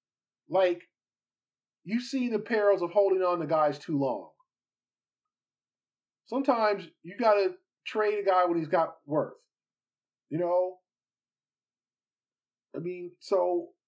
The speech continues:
I don't know what Ainge is afraid of in terms of, like,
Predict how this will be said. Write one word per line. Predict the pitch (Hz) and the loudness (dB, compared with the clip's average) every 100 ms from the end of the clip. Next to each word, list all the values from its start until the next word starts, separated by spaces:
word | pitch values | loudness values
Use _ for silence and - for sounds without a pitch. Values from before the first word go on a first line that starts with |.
| _ _ 151 | _ _ 0
I | 185 | 0
don't | 233 196 | 0 0
know | 196 | -2
what | 165 190 196 - _ | 2 2 2 -8 _
Ainge | 180 190 175 | -4 -4 -4
is | 170 | -6
afraid | 165 185 180 170 | -6 -2 0 2
of | 156 | -2
in | 151 | -4
terms | 170 175 160 | -4 -4 -4
of, | 151 156 | -6 0
like, | 151 143 | 0 0